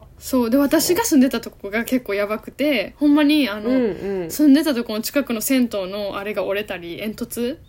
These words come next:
Speaker 2: あ、そうなんや。
Speaker 1: そう、だから私らの、私って北っていうんかな？みんな、どこ？北摂？北摂なんですよ。
Speaker 2: 北摂か？
Speaker 1: 私北摂ですよ。
Speaker 2: え？
Speaker 1: <laughs> 多分、うん。
Speaker 2: え、北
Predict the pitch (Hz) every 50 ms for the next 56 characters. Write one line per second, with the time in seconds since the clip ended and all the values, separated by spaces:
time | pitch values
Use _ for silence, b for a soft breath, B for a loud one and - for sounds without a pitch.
0 | - - - 202 208 202 - B B B B B - - 302 339 320 269 220 190
1 | 180 170 277 254 285 262 262 262 254 311 320 - - 381 370 381 349 302 294 294
2 | 269 220 - - 247 233 302 320 320 330 349 339 330 294 - - - _ _ _
3 | _ - - - - - 359 349 359 - 214 185 - - 220 - - 214 220 254
4 | 277 302 - _ - _ _ _ - - 240 233 - 285 285 359 381 - - _
5 | _ _ _ _ - 320 311 - 330 - 349 339 - 320 349 440 b b b b
6 | b b b b b b b _ - 403 381 - 403 370 381 381 - - 330 339
7 | 285 214 587 605 622 605 605 - - - - - - 494 - - - - - 269
8 | - 320 277 330 330 - 220 226 277 427 - - 339 349 339 - 320 208 202 196
9 | 240 - - - - _ - - _ - - _ _ _ _ - - _ _ -
10 | - 294 - 339 359 349 339 320 - - - 330 285 233 214 - 254 247 220 214
11 | 226 - - 381 440 - - -